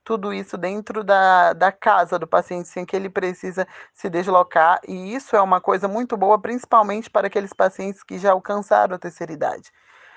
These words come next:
Existe um perigo muito grande do idoso, é, deambular pelas ruas, pela cidade, pelos ambientes hospitalares, os riscos de queda são muito altos ainda na terceira idade,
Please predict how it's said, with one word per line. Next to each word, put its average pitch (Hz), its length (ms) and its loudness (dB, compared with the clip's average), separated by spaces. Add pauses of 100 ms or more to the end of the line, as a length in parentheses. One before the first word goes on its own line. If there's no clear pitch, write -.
(300)
Existe 170 400 -8
um 202 80 -6
perigo 185 380 -6
muito 196 320 -6
grande 190 580 0
do 175 240 -6
idoso, 175 720 2 (320)
é, 151 840 4 (320)
deambular 170 920 2 (120)
pelas 165 340 4
ruas, 208 640 0 (360)
pela 175 220 6
cidade, 175 580 2
pelos 175 260 -2
ambientes 175 380 -6
hospitalares, 180 640 2
os 185 80 -8
riscos 185 520 -8
de 170 80 -14
queda 180 360 2
são 233 280 4
muito 220 380 -2
altos 185 380 2
ainda 190 380 -2
na 170 140 0
terceira 160 360 -8
idade, 170 380 2